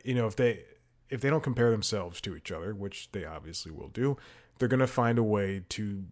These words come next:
survive. So with that in mind, Paramount Plus can, while it does have some Showtime, uh, shows and movies and, uh, vice versa, Showtime does have some Paramount Plus stuff,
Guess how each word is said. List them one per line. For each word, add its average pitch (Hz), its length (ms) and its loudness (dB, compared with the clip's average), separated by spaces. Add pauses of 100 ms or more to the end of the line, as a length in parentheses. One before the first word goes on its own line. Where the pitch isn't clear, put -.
(460)
survive. 95 480 -4
So 101 200 -2 (220)
with 117 260 -6
that 123 420 0
in 104 160 -6
mind, 113 440 0
Paramount 123 380 0
Plus 110 460 0 (840)
can, 120 520 0 (920)
while 120 200 4
it 110 140 2
does 120 460 4
have 107 580 0
some 117 320 2
Showtime, 117 840 0
uh, 92 360 -6 (260)
shows 123 460 2
and 104 120 -2
movies 120 460 2
and, 90 200 -10 (360)
uh, 92 160 -4
vice 104 260 0
versa, 104 360 -2
Showtime 104 360 -4
does 101 160 -4
have 98 180 -6
some 104 140 -6
Paramount 101 400 -6
Plus 101 220 -2
stuff, 90 340 -6